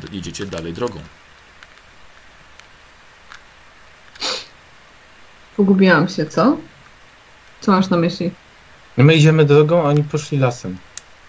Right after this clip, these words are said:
Speaker 2: Aha, mówisz o zwierzoludziach, tak?
Speaker 3: Tak,
Speaker 2: Aha.
Speaker 3: tak.
Speaker 2: Do-, dobrze, no to chodźmy dalej drogą. Nie znamy jakby tego lasu tak dobrze, żeby się nie zgubić,
Speaker 1: No nie,
Speaker 2: więc może,
Speaker 1: nie, nie.
Speaker 2: może nie, nie łaźmy po, po miejscach, których nie znamy.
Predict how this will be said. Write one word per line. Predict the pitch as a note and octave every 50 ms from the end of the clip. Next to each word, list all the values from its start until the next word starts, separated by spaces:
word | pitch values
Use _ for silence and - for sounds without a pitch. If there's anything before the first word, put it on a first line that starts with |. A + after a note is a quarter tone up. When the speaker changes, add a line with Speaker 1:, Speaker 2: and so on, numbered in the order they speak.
| - - - - -
Speaker 2:
Aha, | G3+ G#3 A3+ A3 G#3
mówisz | G3+ F#3 F#3+ - G3+
o | G3
zwierzoludziach, | G3 G3+ G#3+ G3+ G#3 G#3 G#3+ G3+ F#3 F3 D#3+ E3
tak? | - F3 F3+ G3+ G3+ - - - -
Speaker 3:
Tak, | B2+ - - -
Speaker 2:
Aha. | G3+ F3 D3 -
Speaker 3:
tak. | F#3+ - - - - - - - A#3 -
Speaker 2:
Do-, | B3 A#3+ A3+ - - B4
dobrze, | C4 G3 - E3 E3+ F#3 G#3+ B3 C4 C#4 D4+ D#4+
no | F4 F#4+ G4+ - -
to | C#5 C5+ C5 -
chodźmy | C#5+ - - - C4 B3+
dalej | A#3 A#3 A#3+ D4 E4
drogą. | - A3+ G3+ F#3 E3 D#3+ F#3+ F#3 - - - -
Nie | A3 A3 A3
znamy | A3 B3+ A#3 G#3 F3+
jakby | E3+ F3 F3 F#3
tego | F3+ F#3 F#3+ F#3+
lasu | F#3 F3+ F3+ - F#3+
tak | F#3+ G3+ F#3+ F#3+
dobrze, | F#3 G3 F3+ F3+ F3+ F3+
żeby | F3 G3
się | F#3+ - G3+
nie | F#3 F#3 G3
zgubić, | F#3+ F3 G3 G3+ F3 F3 - -
Speaker 1:
No | D3
nie, | D3+ D3
Speaker 2:
więc | C#3+ C#3 B2+
może, | F3+ F3 E3+ E3+ - A2+
Speaker 1:
nie, | A#2 A2+
nie. | A2 G2+ F2 E2+ - - - - - - - - - _ _ _ - - - - - - - - - -
Speaker 2:
może | F#3+ F#3+ G3
nie, | G3+ G3+ G3 G3
nie | G3 G3 F#3+
łaźmy | F#3 F#3+ G3 - - - G3 F#3+
po, | F#3+ - F#3+
po | F#3 - - F#3
miejscach, | F#3 F#3 F#3+ F#3+ F#3+ - F3+ F#3
których | - - G3 F3 F#3+ G3
nie | G#3 G3
znamy. | E3+ E3 D3 D3 C#3